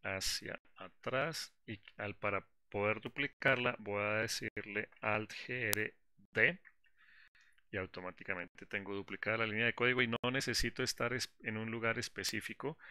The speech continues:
de la línea, sino que simplemente con alt G R D ya puedo, eh, duplicar la línea. ¿Listos? Control alt menos para deshacer, perdón, eh, control shift menos para deshacer la anterior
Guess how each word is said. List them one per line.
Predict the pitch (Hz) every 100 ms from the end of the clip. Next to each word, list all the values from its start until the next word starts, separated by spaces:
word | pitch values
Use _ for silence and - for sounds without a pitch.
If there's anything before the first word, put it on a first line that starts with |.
| - - - -
de | 107 -
la | 120
línea, | 127 117 123
sino | - 107
que | - -
simplemente | 101 - - 92 -
con | - 95
alt | 92 92
G | - 98
R | 92 95
D | 110 131 -
ya | - 98
puedo, | - 98 98 98 101 - - - _ -
eh, | 101 92 -
duplicar | - 98 - 90 - 90
la | 95
línea. | 90 - - - _ -
¿Listos? | - - - 135 - - - _ _ _
Control | - 123 120 - 123 -
alt | 120 110 107 - _
menos | 113 117 131 131 113 127 - -
para | 104 98 92 92 _
deshacer, | 95 - - - 127 131 151 - -
perdón, | - 95 98 92 _ _ _
eh, | - -
control | - 104 - 104
shift | - - 160 - -
menos | 98 98 95 - -
para | - 95 90
deshacer | 90 - - 151 - - _ - - - -
la | - 98
anterior | 92 - 92 92 -